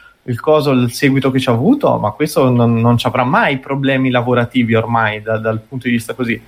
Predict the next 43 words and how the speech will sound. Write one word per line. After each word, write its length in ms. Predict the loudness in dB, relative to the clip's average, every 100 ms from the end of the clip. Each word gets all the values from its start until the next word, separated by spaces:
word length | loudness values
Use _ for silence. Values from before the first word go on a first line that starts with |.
| -20 -20 -2
Però 180 | 2
è 120 | 4 2
avvilente 680 | 0 2 2 2 -2 -6
per 160 | -4 -2
me 200 | 0 2
da, 260 | 2 2 2
dal 180 | 0
punto 200 | 0 -2
di 60 | 0
vista 160 | -2 -2
professionale, 760 | -2 0 0 0 0 0 0
se 100 | -6
fosse 200 | -8 -6
una 80 | -4
situazione 500 | -4 -4 -4 -2 -2
sua, 260 | 0 0 0
ti, 120 | -4
ti 120 | -8
svegli 260 | -4 -2 0
una 140 | 0
mattina 340 | 0 -2 0 -2
che 80 | 0
ti 60 |
arriva 160 | -2 0
una 80 | 2
lettera, 320 | 0 0 -2
una 80 | -2
telefonata, 880 | -2 -4 -2 0 0 -2 -4 -6 -8 _ _ _
in 40 | -12
cui 120 | -6
ti 80 | -2
dice: 180 | 0 2
"Oh, 140 | 4
guarda 220 | 4 2
che 80 | 0
ti 80 | -6
ricordi 840 | -2 0 0 2 2 2 2 0
che 60 | -2
hai 60 |
scritto 220 | -4 -2 0
questo 200 | 0 -2
successo 440 | -4 0 0 2
all'autogrill?" 880 | 2 2 0 0 0 2 2 0 0